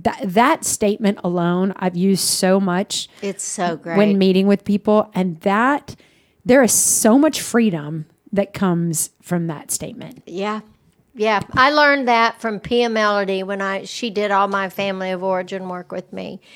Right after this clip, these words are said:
Speaker 2: when I was in training with her, and that I'd never, ever heard that. And it, uh, was, it, there's freedom in that.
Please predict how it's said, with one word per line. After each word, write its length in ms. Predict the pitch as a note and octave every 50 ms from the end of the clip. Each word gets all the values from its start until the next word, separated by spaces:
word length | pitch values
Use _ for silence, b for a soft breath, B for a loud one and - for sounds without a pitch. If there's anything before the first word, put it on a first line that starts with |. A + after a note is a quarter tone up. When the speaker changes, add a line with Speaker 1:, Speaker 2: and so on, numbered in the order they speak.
| b b b b
Speaker 2:
when 160 | b G#3+ G#3
I 120 | G#3 G3+ G3
was 140 | G3 F#3+ -
in 140 | G3+ F#3+
training 460 | F3+ - G#3+ G3+ F#3+ F#3+ F#3+ F#3 F#3 F3+
with 220 | F3+ F3+ - -
her, 220 | F#3+ F3+ F3 F3 E3+
and 280 | - - F3+ F3+ F3+
that 340 | F#3+ F#3+ F#3 F3+ - - _ b b b b b b b b
I'd 240 | - G#3 G#3+ G#3+ F#3
never, 540 | F#3+ G3+ G#3+ A3 G#3 A3+ A#3 A#3 A3+ - -
ever 280 | G#3+ G#3 F#3 G3+ F#3+
heard 380 | F3 - - G3+ G3+ G3+ F#3 -
that. 300 | G3 F#3 F3 E3+ E3 -
And 200 | F3+ F3+ F3+ - -
it, 220 | G#3 G#3 G#3 - -
uh, 160 | G#3 G#3 G3+ - -
was, 320 | - G3+ F#3+ - - -
it, 280 | - A#3 G#3+ G#3+ _ -
there's 240 | A#3 G#3 F#3 - -
freedom 600 | - - - G#3 A#3 D4 F4 F4+ D#4 G#3 E3+ E3
in 180 | D#3+ D#3+ D3+
that. 260 | C#3 C3 F#2 A2 G#2+